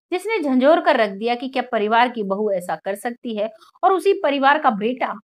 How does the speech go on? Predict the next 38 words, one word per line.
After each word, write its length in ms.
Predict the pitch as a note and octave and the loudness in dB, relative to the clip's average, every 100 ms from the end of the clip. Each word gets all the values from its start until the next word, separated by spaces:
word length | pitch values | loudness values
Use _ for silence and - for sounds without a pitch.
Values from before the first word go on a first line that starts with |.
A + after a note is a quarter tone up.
| G#3+ | -12
अपने 220 | G#3+ A#3+ | -6 -6
पिता 340 | A#3 G3+ G#3+ | -4 -4 -2
को 140 | A3+ G#3+ | -2 -2
जेल 300 | F#3 G#3+ A#3 | 0 0 0
भिजवा 280 | A3+ A3+ A3 | -2 -2 -4
सकता 360 | A3 A3 A3 | -6 -8 -6
है, 160 | A3 A3 _ _ - | -6 -8 _ _ -6
अपने 240 | C#4+ D#4 F#4 | -2 0 -2
छोटे 360 | D4+ C4+ D4 F4 | 0 0 2 -2
भाइयों 460 | A3 G#3+ B3+ D4 | -2 -2 0 -2
को 100 | B3 | -4
जिन्होंने 420 | G#3+ A#3 A3+ B3 | -4 -4 -4 -4
बचपन 460 | A3+ G3+ G#3+ - C#4 | -4 -4 -4 -4 -4
उसके 240 | B3+ - | -4 -8
साथ 240 | G#3+ F#3+ F3+ | -8 -4 -4
जिया, 340 | F3+ A3+ A3 C4 _ _ - | -2 -2 -2 -4 _ _ -2
वो 100 | D#4+ | 0
एक 140 | F4 C#4 | 0 -2
महिला 400 | G#3+ G3+ A#3 C4+ | -4 0 2 2
के 120 | C4+ | 2
चक्कर 380 | B3+ A3 - G3 | -4 -6 -4 -4
में 120 | F#3+ | -2
आकर, 260 | F#3 G#3+ G3 | -4 -4 -6
अपनी 200 | G3+ G3+ F#3+ | -6 -8 -6
पत्नी 300 | G3+ B3 C4+ | -4 -2 -4
के 80 | B3 | -4
चक्कर 340 | B3 A#3+ A3 | -8 -8 -6
में 120 | A3 | -4
आकर 220 | G#3+ A3 G#3+ | -6 -4 -6
ऐसा 180 | G#3 | -6
कर 180 | G#3+ G#3 | -8 -10
सकता 340 | - B3 - G#3+ | -10 -14 -6 -6
है। 180 | A3 C4 _ - _ | -6 -12 _ -20 _
लेकिन 460 | A3 B3+ B3+ G#3+ C4 - G3 | 0 2 2 -2 -4 -8 -4
ये 120 | F#3+ | -4
सच्ची 400 | F#3+ G3 - A#3+ | -4 -6 -6 -4
घटना 300 | A#3 A3+ A#3 | -4 -2 -4
है। 220 | A#3+ B3+ | -4 -6